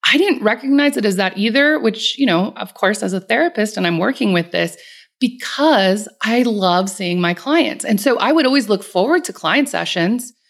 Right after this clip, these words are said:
That was like, "Oh, I can do that in my sleep," and I love it.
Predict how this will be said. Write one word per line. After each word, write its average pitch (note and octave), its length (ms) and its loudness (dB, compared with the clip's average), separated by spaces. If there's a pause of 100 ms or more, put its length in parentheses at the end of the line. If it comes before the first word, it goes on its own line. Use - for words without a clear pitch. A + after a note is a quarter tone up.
(160)
That B3 300 0
was G3+ 180 -2
like, E3+ 440 -2
"Oh, C#4 180 2
I F3 140 0
can G#3+ 140 -2
do F3 100 -2
that F#3+ 160 0
in F#3 60 -6
my E3+ 100 -4
sleep," C#4+ 320 -4
and F3+ 80 -2
I F3 80 0
love B3+ 240 2
it. E3+ 200 -4